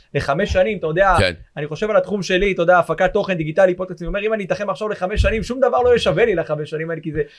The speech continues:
Speaker 1: ישתנה הרי חמש, שש
Speaker 2: כן.
Speaker 1: פעמים בדרך.
Speaker 2: כן.
Speaker 1: אז, אז זה, זה
Speaker 2: זה
Speaker 1: יפה.
Speaker 2: משתנה, וצריך ללכת עם השינוי.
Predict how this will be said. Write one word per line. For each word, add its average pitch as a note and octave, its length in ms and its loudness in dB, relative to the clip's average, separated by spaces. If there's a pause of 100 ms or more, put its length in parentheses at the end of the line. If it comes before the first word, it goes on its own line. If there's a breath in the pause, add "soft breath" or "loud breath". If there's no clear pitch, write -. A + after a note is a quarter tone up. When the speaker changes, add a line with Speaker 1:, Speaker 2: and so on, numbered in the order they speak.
Speaker 1:
ישתנה E3+ 360 2
הרי F#3+ 160 0
חמש, F3 300 0
שש F#3 120 -2
Speaker 2:
כן. F#3 120 4
Speaker 1:
פעמים E3 180 0
בדרך. C#3 360 0 (180 soft breath)
Speaker 2:
כן. D2+ 180 0
Speaker 1:
אז, D3 260 2
אז C#3+ 100 2 (100)
זה, C#3+ 280 -2
זה C#3+ 140 -8
Speaker 2:
זה C#3 60 -2
Speaker 1:
יפה. D3 160 4
Speaker 2:
משתנה, G#3 380 2 (300)
וצריך F#3 480 -2
ללכת E3+ 440 0
עם D3 100 -2
השינוי. E2+ 420 -2